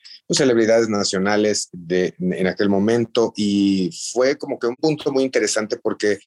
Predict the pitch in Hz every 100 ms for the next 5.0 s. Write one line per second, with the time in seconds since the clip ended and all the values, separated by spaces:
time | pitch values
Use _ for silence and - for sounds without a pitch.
0 | _ 113 120 127 139 _ - 113 113 143
1 | 160 147 139 135 101 95 92 - 95 92
2 | 90 - 123 - 120 98 98 104 107 113
3 | 107 107 107 104 92 113 113 107 98 92
4 | 90 92 - 120 110 104 107 104 98 104